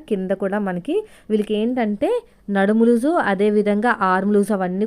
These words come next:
కూడా ఎక్కువ అనమాట, హ్యాండ్ లూజ్ అవన్నీ కూడా ఎక్కువ. So దీనికోసం ఇలాగా టూ ఇంచెస్, టూ అండ్ హాఫ్ ఇంచెస్ వరకు అయితే క్లాత్ తీసేసుకున్నానండి. దీన్ని పక్కన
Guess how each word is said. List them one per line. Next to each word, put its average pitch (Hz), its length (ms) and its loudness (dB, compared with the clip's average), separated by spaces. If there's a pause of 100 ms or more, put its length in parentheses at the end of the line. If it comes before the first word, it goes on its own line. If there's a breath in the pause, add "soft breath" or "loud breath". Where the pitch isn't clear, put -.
కూడా 233 160 2
ఎక్కువ - 220 -4
అనమాట, 160 300 -6 (1700 soft breath)
హ్యాండ్ 196 320 2
లూజ్ 196 180 2 (100)
అవన్నీ 180 340 -2
కూడా 190 140 2
ఎక్కువ. 160 200 -8 (540 soft breath)
So 254 160 4
దీనికోసం 220 480 0
ఇలాగా 202 240 0 (100)
టూ 202 160 0
ఇంచెస్, 202 280 -6 (120)
టూ 214 140 -2
అండ్ 185 140 -4
హాఫ్ 185 140 -4
ఇంచెస్ 185 260 -8
వరకు 190 200 -6
అయితే 226 180 -6
క్లాత్ 175 300 0
తీసేసుకున్నానండి. 170 760 -6 (160)
దీన్ని 220 240 0
పక్కన 185 200 -2